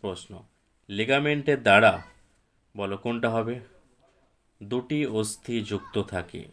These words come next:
দুটি অস্থি যুক্ত থাকে। নেক্সট প্রশ্ন, টেন্ডন দ্বারা, টেন্ডন দ্বারা কি হবে? টেন্ডন দ্বারা একটি অস্থি ও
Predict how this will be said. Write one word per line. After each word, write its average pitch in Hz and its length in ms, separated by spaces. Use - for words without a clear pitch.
দুটি 104 420
অস্থি 127 520
যুক্ত 107 300
থাকে। 90 400
নেক্সট 107 260
প্রশ্ন, - 380
টেন্ডন 131 600
দ্বারা, 95 440
টেন্ডন 120 460
দ্বারা 95 280
কি 131 160
হবে? 131 260
টেন্ডন 120 520
দ্বারা 92 400
একটি 139 600
অস্থি 151 640
ও 117 300